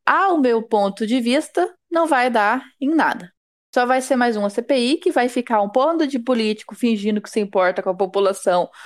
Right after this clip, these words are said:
colocando a culpa em outra pessoa, perguntando por que que aconteceu isso, e daí vindo outros políticos fingindo que também se importa com a população e falando, jogando a culpa pro outro.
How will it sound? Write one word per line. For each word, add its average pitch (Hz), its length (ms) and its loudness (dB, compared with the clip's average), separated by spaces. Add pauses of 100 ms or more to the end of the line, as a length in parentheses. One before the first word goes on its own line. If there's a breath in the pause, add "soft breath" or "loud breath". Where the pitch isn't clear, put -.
(180 loud breath)
colocando 214 420 0
a 202 60 0
culpa 190 220 -4
em 185 60 -2
outra 180 180 -4
pessoa, 220 340 0
perguntando 190 420 -2
por 220 120 -2
que 233 80 0
que 240 80 2
aconteceu 254 480 0
isso, 330 320 0
e 247 40 0
daí 226 200 2
vindo 233 320 0
outros 240 240 -2
políticos 233 480 -6
fingindo 214 440 -2
que - 80 -18
também 196 220 -4
se 214 120 -8
importa 202 280 0
com - 80 -2
a 202 40 0
população 220 500 0
e 220 60 -2
falando, 196 520 -2
jogando 196 300 -2
a 190 40 -4
culpa - 180 -6
pro 262 160 -4
outro. 311 360 0